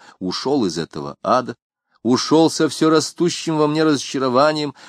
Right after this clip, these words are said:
отложившимся в конце в яркое сознание, что я сделал роковую ошибку, войдя в ряды советских деятелей, тем сильнее и императивнее стало говорить во мне сознание того, что я обязан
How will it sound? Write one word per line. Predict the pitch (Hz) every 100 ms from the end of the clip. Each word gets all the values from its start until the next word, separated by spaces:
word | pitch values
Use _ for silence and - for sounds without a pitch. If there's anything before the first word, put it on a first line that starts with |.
| -
отложившимся | 120 127 135 127 127 147 - 139 139
в | -
конце | 131 127 131 139 127 _ _ _ _
в | 82
яркое | 107 123 - 113 110
сознание, | - 104 90 107 117 104 95
что | -
я | 90 85
сделал | 82 90 87
роковую | 85 82 87 151 165 151
ошибку, | - 160 160 - 139
войдя | 135 117 131
в | 120
ряды | 123 120 120
советских | 117 110 107 - 101
деятелей, | 87 113 107 - 98 90 _ _ _ _ _
тем | - 104 151 156
сильнее | - 151 151 156 156 151 147
и |
императивнее | 135 139 131 - 143 147 147 143 135
стало | - 113 123 117
говорить | 113 120 104
во | 110
мне | 107
сознание | 101 95 90 98 95 90
того, | 85 87 87
что | - 78
я | 76
обязан | 73 71 92 80 78